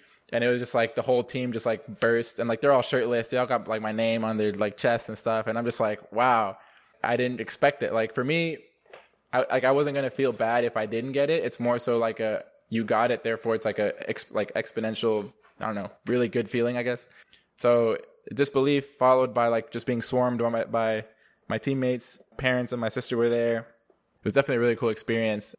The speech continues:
In retrospect, it's kind of a blur of emotions. Like, it's just, like, you hear it, you feel, you see everyone, and, like, what happened immediately after that. Like, I, I couldn't tell you the details of, like,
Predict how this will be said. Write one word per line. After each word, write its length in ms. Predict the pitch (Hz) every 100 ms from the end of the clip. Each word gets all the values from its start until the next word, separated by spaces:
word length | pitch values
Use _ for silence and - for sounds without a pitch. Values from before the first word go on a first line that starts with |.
| _ _ -
In 140 | 120
retrospect, 480 | 120 123 139 139 131
it's 80 | 123
kind 160 | 135 135
of 80 |
a 40 | 117
blur 340 | 101 117 135
of 180 | 139 107
emotions. 540 | 104 113 113 - - 104
Like, 140 | 101
it's 120 | 110
just, 220 | 110 -
like, 260 | 107 104 -
you 280 | 110 110 107
hear 340 | - 127 135
it, 240 | 139 135 113
you 160 | 113
feel, 300 | - - 127
you 120 | 113
see 200 | 113 135
everyone, 400 | 127 127 127 127
and, 100 | 123
like, 260 | 117 107 -
what 220 | - 123
happened 360 | 123 127 135 123
immediately 400 | 113 120 123 113
after 240 | 117 131
that. 80 | 139
Like, 160 | 127 110
I, 120 | 123
I 60 | 123
couldn't 220 | 147 131
tell 220 | - 120
you 100 | 123
the 80 | 113
details 580 | 101 117 113 120 113 110
of, 120 | 104
like, 220 | 104 104